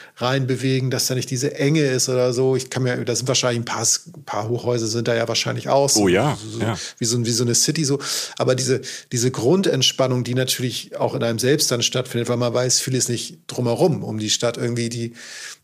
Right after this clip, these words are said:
Speaker 1: die finde ich auch immer so wahnsinnig reizvoll an solchen Orten und muss da ja nochmal potenziert sein, weil extremer geht's ja kaum, weil du halt klar diesen Metropolen-Feeling hast irgendwie, aber andererseits halt diesen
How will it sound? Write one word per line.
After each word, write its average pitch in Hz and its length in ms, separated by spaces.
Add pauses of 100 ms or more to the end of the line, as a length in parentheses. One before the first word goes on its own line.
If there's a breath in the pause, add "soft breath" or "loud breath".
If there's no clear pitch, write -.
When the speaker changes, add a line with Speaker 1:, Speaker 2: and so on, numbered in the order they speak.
Speaker 1:
die 131 80
finde 139 220
ich 139 120
auch 117 120
immer 120 200
so 113 140
wahnsinnig 117 420
reizvoll 120 380
an 107 60
solchen 117 220
Orten 117 180
und 120 60
muss 123 180
da 117 140
ja 139 120
nochmal 113 240
potenziert 123 600
sein, 113 300
weil 110 120
extremer 123 580
geht's 160 320
ja 110 100
kaum, 107 320
weil 113 140
du 113 80
halt 117 300
klar 127 180
diesen 117 260
Metropolen-Feeling 127 920
hast 135 220
irgendwie, 139 260
aber 123 140
andererseits 120 440
halt 127 120
diesen 117 260